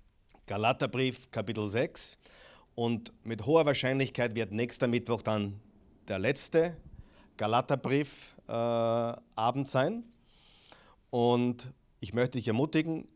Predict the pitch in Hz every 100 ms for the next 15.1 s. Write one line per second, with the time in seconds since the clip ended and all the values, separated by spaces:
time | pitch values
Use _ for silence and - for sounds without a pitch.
0 | _ _ _ _ _ - 110 110 107 123
1 | - 113 113 110 127 110 107 113 139 139
2 | - 104 110 - 104 104 101 - 104 113
3 | 113 117 117 - - _ _ - 95 98
4 | 95 104 107 104 98 - 107 - 107 101
5 | 104 101 98 104 98 - 92 120 127 135
6 | 139 - 101 98 101 98 95 _ - 101
7 | 101 101 95 131 131 113 110 104 120 135
8 | _ - - - _ - 110 104 101 104
9 | 110 104 107 104 - 117 117 _ - 95
10 | 92 95 110 104 120 117 - - _ -
11 | - _ - 92 92 92 - 92 95 -
12 | - - _ _ _ _ _ _ _ _
13 | 101 95 - 98 104 107 95 90 - 104
14 | 92 90 - 95 87 98 85 95 - 151